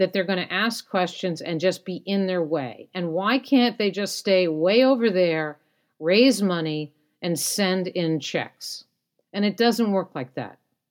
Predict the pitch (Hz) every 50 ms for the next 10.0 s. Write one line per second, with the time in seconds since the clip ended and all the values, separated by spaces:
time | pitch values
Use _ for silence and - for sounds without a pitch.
0 | _ _ _ _ _ _ _ _ _ _ _ _ _ _ _ - 196 190 - 294
1 | 320 - - 262 240 - 233 - - 185 165 165 160 - - 185 175 175 - 170
2 | 165 175 185 170 190 190 175 160 151 - - - 185 175 156 - - - - 175
3 | 147 143 131 143 135 135 143 160 220 240 240 - 170 - 156 147 143 139 139 139
4 | 135 - - 156 139 135 135 - 147 139 135 135 135 139 185 220 208 175 156 135
5 | 123 113 107 - _ _ _ _ _ _ _ _ _ _ _ _ _ - 180 165
6 | 151 139 - _ - 190 180 - - 214 202 196 180 - - 180 190 202 185 160
7 | 160 - 170 160 - - 175 160 151 156 - 170 180 196 185 - 170 143 160 143
8 | 143 - 160 156 165 180 180 185 180 175 147 165 156 - - - 165 156 156 151
9 | 147 135 143 160 143 - - 143 139 131 147 143 151 160 151 - - 156 143 139